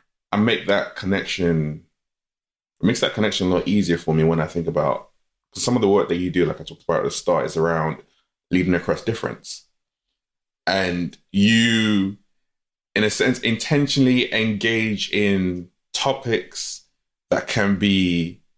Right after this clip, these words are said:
confrontational, that can be triggering,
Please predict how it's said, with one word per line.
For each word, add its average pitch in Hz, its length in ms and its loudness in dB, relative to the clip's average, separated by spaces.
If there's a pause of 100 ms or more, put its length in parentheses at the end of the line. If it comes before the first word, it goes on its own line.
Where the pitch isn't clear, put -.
(440)
confrontational, 131 1500 2 (280)
that - 160 -6
can 87 240 0
be 85 280 2
triggering, 143 1200 4